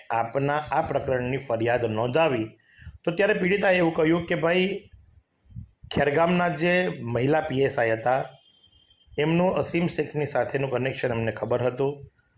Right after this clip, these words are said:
અને જેથી કરીને કોઈ કાર્યવાહી ન થશે એવી બીકે મહિલાએ ઉપરી અધિકારી પાસે જઈ અને પોતાની ફરિયાદ નોંધાવી પડી હતી. પ્રથમ દિવસથી જ આ તબક્કે મીડિયા જે ખરું આ બાબતનું ધ્યાન દોરતું હતું,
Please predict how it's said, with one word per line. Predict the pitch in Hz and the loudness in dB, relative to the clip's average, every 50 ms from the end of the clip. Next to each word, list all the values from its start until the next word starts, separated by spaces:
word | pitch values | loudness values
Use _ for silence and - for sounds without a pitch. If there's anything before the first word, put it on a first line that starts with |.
| - - _ - - | -20 -20 _ -8 -2
અને | 139 139 | -2 0
જેથી | 135 139 135 135 - - 165 165 | 0 0 0 -2 0 -2 -2 0
કરીને | 170 165 165 160 160 165 170 170 160 - - | 0 0 0 0 0 0 -2 -2 -4 -2 0
કોઈ | 156 156 | 0 0
કાર્યવાહી | 156 - 131 127 131 131 127 127 127 117 | 0 0 0 0 0 0 0 0 0 0
ન | 110 113 135 151 | 0 0 -2 -2
થશે | 147 - 160 - - - 160 | 0 0 -2 -2 -2 0 0
એવી | 156 156 - 135 123 123 120 | -2 0 0 -2 -2 0 -2
બીકે | 113 113 135 165 165 165 131 113 113 113 - - - _ - _ _ _ - | -2 0 0 0 0 0 0 -2 -2 -4 -8 -14 -20 _ -20 _ _ _ -2
મહિલાએ | 147 147 165 170 170 165 170 170 | 0 2 2 2 2 2 2 0
ઉપરી | 143 143 135 151 143 147 | -2 -2 -2 -2 0 2
અધિકારી | 135 127 117 131 131 - 120 120 120 | 2 2 0 0 -2 -2 0 0 0
પાસે | 117 117 120 117 - 123 | 0 -2 -2 -2 -2 -4
જઈ | 113 110 127 131 | -4 -2 -2 -2
અને | 127 123 120 | 0 -2 -2
પોતાની | 110 107 110 117 117 120 | -4 -4 -4 -2 -4 -4
ફરિયાદ | 110 - 113 107 110 107 101 | -4 -4 -4 -2 -2 -2 -4
નોંધાવી | 101 101 95 98 98 98 | -4 -6 -4 -4 -4 -4
પડી | 98 107 98 92 | -6 -8 -10 -10
હતી. | 92 98 98 - - - _ - - - _ _ _ _ _ _ - - - _ 1077 1077 - 1077 1077 1077 - - - - - - - - - - - - - _ _ _ _ _ | -10 -12 -12 -14 -18 -16 _ -16 -16 -16 _ _ _ _ _ _ -20 -20 -20 _ _ _ -20 -18 -18 -18 -20 -20 -20 -20 -20 -20 -20 -20 -20 -20 -20 -20 -20 _ _ _ _ _
પ્રથમ | 165 156 - 202 214 214 | -2 0 0 2 2 2
દિવસથી | 190 196 190 202 190 196 - 208 208 196 | 2 4 4 4 2 2 2 2 2 2
જ | 165 - - - | 2 -2 -4 -2
આ | - 170 | -2 0
તબક્કે | 151 170 160 156 165 170 165 - - 175 170 175 175 180 190 190 190 - - - 143 | 0 0 2 2 0 0 -2 -2 -2 0 2 2 2 2 0 -2 -4 -10 -8 -4 -2
મીડિયા | 143 143 139 156 156 151 | 0 2 2 2 2 4
જે | 139 151 147 | 2 2 0
ખરું | - - 151 143 156 156 - - - - | 0 0 2 2 2 2 0 -2 -2 -2
આ | 127 | 0
બાબતનું | 127 131 127 127 131 127 135 139 123 | 0 2 2 2 0 0 0 -2 -2
ધ્યાન | 113 123 127 131 123 | 0 0 0 0 0
દોરતું | 117 113 113 113 113 - - 139 | 0 0 0 0 0 2 2 2
હતું, | 139 - 147 147 156 165 - - | 2 2 0 0 0 -2 -4 -8